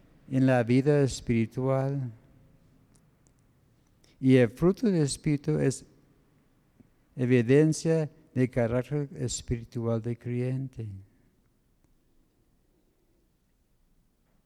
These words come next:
Eres que da vida nueva al creyente y Y debe mostrarse esta vida,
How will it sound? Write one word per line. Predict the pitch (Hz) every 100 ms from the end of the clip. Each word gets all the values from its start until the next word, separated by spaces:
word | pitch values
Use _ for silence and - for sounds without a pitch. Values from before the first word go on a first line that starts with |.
| _
Eres | 151 165 170 165
que | - 151 131
da | 143 135
vida | 123 117 135 151 160
nueva | 143 143 143 139
al | 131
creyente | - 127 127 131 127 135 131 135 113
y | - - _ _ _ -
Y | 135 127 120 120 117
debe | 117 131 151
mostrarse | 139 127 - 143 135 - 143 135 -
esta | 135 123 147
vida, | 135 123 123 131